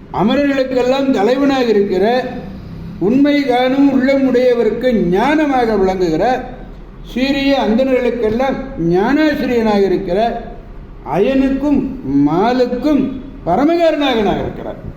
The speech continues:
அப்படி உண்மை தவத்தவர்களுக்கு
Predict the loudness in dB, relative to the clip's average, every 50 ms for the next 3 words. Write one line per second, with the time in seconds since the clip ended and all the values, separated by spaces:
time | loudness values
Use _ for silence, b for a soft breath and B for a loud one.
0 | -16 -16 -16 -16 -16 -16 -18 -18 -18 -20 -20 -20 -18 -14 -10 -6 -4 -2 0 2
1 | 2 4 2 2 2 0 -2 0 0 2 2 2 0 0 0 0 2 4 4 2
2 | 2 0 -2 -2 -2 -2 -4